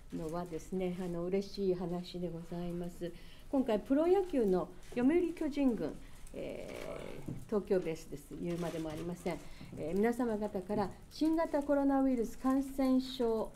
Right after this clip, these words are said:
対策として、えー、その、えー、このためにですね、寄付金とマスクなどの、お、ご寄贈をいただくというお申し出がありました。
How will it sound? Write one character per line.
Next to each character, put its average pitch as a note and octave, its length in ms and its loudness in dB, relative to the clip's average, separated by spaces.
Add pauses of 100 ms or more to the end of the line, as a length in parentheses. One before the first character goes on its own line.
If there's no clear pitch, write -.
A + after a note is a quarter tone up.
(180)
対 D4+ 200 0
策 - 420 -6 (100)
と F3+ 120 0
し - 120 -10
て、 F#3 280 2 (320)
え F#3+ 100 0
ー、 F#3 80 -2
そ A3 100 0
の、 G#3 220 2 (240)
え C#3+ 340 -6
ー、 - 200 -10
こ B3+ 80 4
の C#4 120 6
た D4 120 4
め D4 140 6
に G#3+ 120 4
で E3+ 120 -2
す - 100 -8
ね、 D#3 160 -2 (120)
寄 A#3+ 120 0
付 D4+ 160 2
金 D4 320 4
と B3 280 0 (320)
マ D#4+ 180 4
ス - 140 -6
ク - 280 0 (160)
な G#3 120 4
ど F#3 200 2
の、 G#3 240 2 (340)
お、 F#3 240 0
ご G3 140 4
寄 - 120 -10
贈 E4 440 6 (100)
を A#3+ 240 4
い A3 60 0
た A3+ 120 -2
だ G#3 140 4
く - 320 -6 (320)
と A#3 80 4
い A3+ 120 2
う G#3+ 140 6
お A3+ 240 6
申 A#3 40 -2
し - 80 -8
出 A3 160 2
が G#3+ 120 0 (220)
あ G3 60 0
り F3+ 100 2
ま E3+ 160 -2
し E3+ 120 -10
た。 E3 160 -8